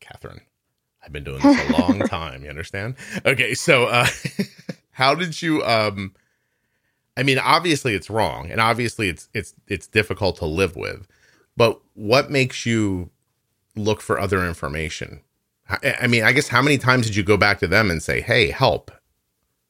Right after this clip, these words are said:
Speaker 1: before you went and did something for yourself?
Speaker 2: Um, when I did have covid, we called them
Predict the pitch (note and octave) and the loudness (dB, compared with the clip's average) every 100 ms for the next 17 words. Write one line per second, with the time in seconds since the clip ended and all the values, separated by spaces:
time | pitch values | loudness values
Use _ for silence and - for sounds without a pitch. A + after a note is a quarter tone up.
0 | _ _ _ G2 - F#2+ F2+ F#2 E2 D#2+ | _ _ _ -6 -4 -2 0 0 -2 -4
1 | E2+ D2 E2 D#2+ E2 D#2 C#2 C2 G#1 - | -4 -6 -8 -8 -8 -8 -8 -6 -6 -6
2 | - - _ _ _ _ _ _ _ _ | -6 -8 _ _ _ _ _ _ _ _
3 | _ _ _ - C#4 C#4+ C#4 C#4 - _ | _ _ _ 2 4 6 4 2 -2 _
4 | _ B3 C4+ C#4 C4 B3+ C4+ D4+ D4+ - | _ 4 6 6 6 4 4 4 0 0
5 | E4 E4 E4 D#4 - B3+ - - C4 A#3 | 0 2 0 -2 -4 -6 -4 2 4 4
6 | A3 G#3+ B3 | 2 2 -4